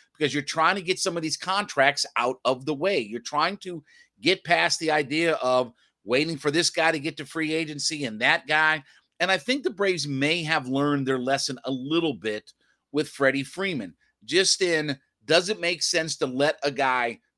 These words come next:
play all the way through and get to a free agent year? The other part of this, too, is remember that whole controllable years narrative? Remember all that? That, "Oh,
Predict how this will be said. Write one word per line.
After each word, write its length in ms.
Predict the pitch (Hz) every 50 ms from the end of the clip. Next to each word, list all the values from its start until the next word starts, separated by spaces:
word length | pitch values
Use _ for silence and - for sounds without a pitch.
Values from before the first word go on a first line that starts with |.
| _
play 240 | - - 175 175 196
all 300 | 196 - 165 170 170 170
the 80 | 170 175
way 180 | 160 156 165
through 480 | 160 143 - 139 127 123 123 127 120 117 _ _ _ _ _ -
and 320 | - 143 139 135 135 135 - - 117 -
get 240 | 131 170 170 -
to 160 | - - 151 147
a 40 |
free 300 | 139 - - 151 151 139
agent 340 | 143 151 160 151 123 127 101
year? 220 | 90 92 85 73 - _ _ _ _ _ _ _ _ -
The 80 | 139
other 160 | 180 220 262 233
part 280 | - - 185 165 156
of 60 | 147
this, 160 | 139 143 135 -
too, 360 | - - 196 196 190 170 143
is 260 | 123 117 113 113 - _ _ _ _ _ _ -
remember 480 | 165 180 196 233 269 294 311 330 330
that 240 | 311 247 247 214 185
whole 560 | - - - - 180 185 185 180 180 180 -
controllable 800 | - - 156 123 117 - - 175 165 170 170 170 160 139 160 160 147
years 540 | 135 131 147 151 156 156 156 156 156 - 113
narrative? 540 | 143 147 151 151 151 143 151 151 143 139 _ _ _ _ -
Remember 280 | - 165 220 269 285 269
all 180 | 277 269 269
that? 340 | 254 247 233 240 233 233 -
That, 180 | - 156 143 135 _ _ _ _ -
"Oh, 240 | 127 143 135 110